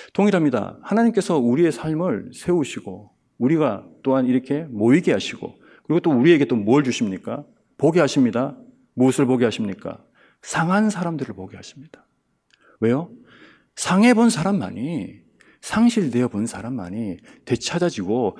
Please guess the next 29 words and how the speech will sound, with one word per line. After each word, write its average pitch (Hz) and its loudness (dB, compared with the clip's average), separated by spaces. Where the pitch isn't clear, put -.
그가 113 -6
회복되어진 151 -2
것에 113 -6
대한 104 -6
그 190 2
놀라운 127 0
그 139 0
은혜를 123 -2
깨닫기 - -10
때문에 101 -14
그렇습니다. - -20
딱 220 2
이 185 2
말씀을 202 2
볼 165 0
때 165 0
우리들에게 156 2
주시는 120 -2
도전이 117 0
있어요. - -10
무엇입니까? 107 -10
우리가 214 2
한꺼번에 208 0
많이 165 2
모이지 143 2
못한다는 175 0
것에 135 -2
대한 107 -2
그런 151 0